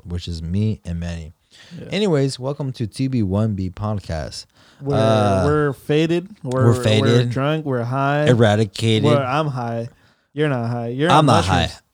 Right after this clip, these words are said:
Speaker 2: You're
Speaker 1: I'm
Speaker 2: on
Speaker 1: just, I'm
Speaker 2: mushrooms.
Speaker 1: just on mushrooms and alcohol.
Speaker 2: And
Speaker 1: I keep it
Speaker 2: mushrooms and
Speaker 1: simple.
Speaker 2: alcohol.
Speaker 1: I
Speaker 2: Yeah,
Speaker 1: keep it
Speaker 2: dude.
Speaker 1: simple.
Speaker 2: I, I'm high.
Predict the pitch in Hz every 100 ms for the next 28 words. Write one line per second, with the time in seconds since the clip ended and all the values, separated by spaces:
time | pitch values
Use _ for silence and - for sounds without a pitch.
0 | 110 - 107 - 131 147 123 127 110 104
1 | 104 92 87 85 85 82 82 135 139 131
2 | 147 143 - 135 117 87 110 110 117 117
3 | 127 117 135 120 - 165 151 165 165 143
4 | 151 165 170 175 165